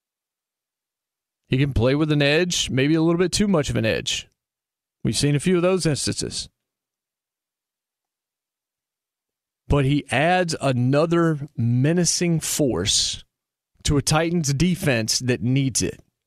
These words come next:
Because the crucial thing, maybe even more so in the A F C than the N F C, because of the mobility of those quarterbacks, is to really make them antsy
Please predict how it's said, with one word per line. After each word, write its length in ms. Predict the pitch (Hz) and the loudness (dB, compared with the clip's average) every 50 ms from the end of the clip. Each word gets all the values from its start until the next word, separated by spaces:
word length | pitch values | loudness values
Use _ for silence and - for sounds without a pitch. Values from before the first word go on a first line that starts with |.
| _ _ _ _ _ _ _ _ _ _ _ _ _ _ _ _ _ - | _ _ _ _ _ _ _ _ _ _ _ _ _ _ _ _ _ -4
Because 420 | - 139 - - 156 147 120 113 117 | -4 -2 0 0 0 0 0 -2 -2
the 120 | 135 135 | -2 -2
crucial 800 | - - - - 151 170 190 180 - - 220 214 208 202 202 - _ _ _ _ | -2 -2 -2 0 2 0 0 0 0 0 0 0 0 -2 -4 -6 _ _ _ _
thing, 520 | - - - 180 180 151 - - - 123 - _ _ _ _ _ _ _ _ _ _ _ _ _ _ _ _ _ _ _ _ _ _ _ _ _ _ _ _ _ _ _ - | -8 -2 0 0 0 0 -2 -6 -8 -12 -16 _ _ _ _ _ _ _ _ _ _ _ _ _ _ _ _ _ _ _ _ _ _ _ _ _ _ _ _ _ _ _ -4
maybe 320 | - 113 131 202 277 302 302 | -2 0 2 2 4 4 2
even 300 | 262 214 170 156 147 147 | 2 2 2 2 2 2
more 200 | 147 151 175 170 | 2 2 0 0
so 220 | - 175 175 160 | 0 0 0 0
in 60 | 143 | 2
the 140 | 127 120 113 | 0 0 2
A 240 | 127 151 160 151 131 | 2 2 2 2 0
F 80 | 120 | 0
C 220 | - - - 135 127 | -2 -2 -2 -2 0
than 160 | 117 117 95 | 0 -2 -2
the 140 | 90 92 98 | -2 0 0
N 140 | 113 120 110 | 0 0 0
F 140 | 82 76 | -2 -2
C, 320 | - - - 65 - - - _ _ _ _ _ _ _ _ _ _ _ _ _ _ _ _ _ _ _ - 147 | -4 -4 -6 -6 -8 -10 -16 _ _ _ _ _ _ _ _ _ _ _ _ _ _ _ _ _ _ _ -6 -2
because 360 | 139 131 - 151 170 165 151 | -2 0 2 2 0 2 0
of 80 | 151 139 | 0 0
the 80 | 131 | 2
mobility 600 | 123 131 127 120 113 107 143 180 180 160 147 135 | 2 2 0 0 -2 -2 0 0 2 2 2 2
of 80 | 127 123 | 0 0
those 140 | 120 117 - | 0 -2 -4
quarterbacks, 680 | - - 156 147 127 113 107 95 82 73 - - - - - - - _ _ - | -2 0 0 0 0 0 0 -2 -2 -4 -6 -8 -10 -10 -18 -20 -20 _ _ -2
is 120 | 147 - - | -2 0 0
to 100 | - 135 | 0 0
really 920 | 110 110 120 131 143 175 208 208 208 202 190 175 170 175 170 151 143 - _ _ _ _ - | 0 0 2 2 4 4 4 4 4 2 2 2 2 2 0 -2 -4 -10 _ _ _ _ -2
make 240 | 131 151 156 135 - | -2 -2 -2 0 0
them 220 | 151 147 139 135 - | 0 0 0 -2 -2
antsy 580 | 135 139 135 135 131 - - 127 104 117 117 | 0 0 0 0 0 -2 -2 -2 -2 -4 -8